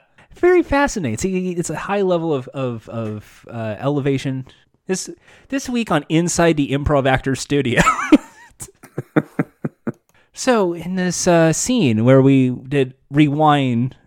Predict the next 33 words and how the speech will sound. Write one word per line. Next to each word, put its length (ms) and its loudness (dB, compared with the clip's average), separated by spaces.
reverse, 1040 0
<laughs> 20 -20
stop. 600 0
<laughs> 40 0
Uh, 600 -8
<clears throat> 260 -10
but 180 2
nah, 240 -6
it's, 540 -10
I 140 4
think 160 -2
it's 320 -4
much 180 4
we 80 -2
need 120 2
to 40 4
have 160 2
more 200 2
comedy. 560 0
It 60 -4
needs 180 0
to 40 -4
be 100 2
more 260 6
of, 120 4
like, 200 2
a 60 0
shit 320 -2
show. 320 -4
And 100 4
it 80 0
need, 300 -6
and 240 -2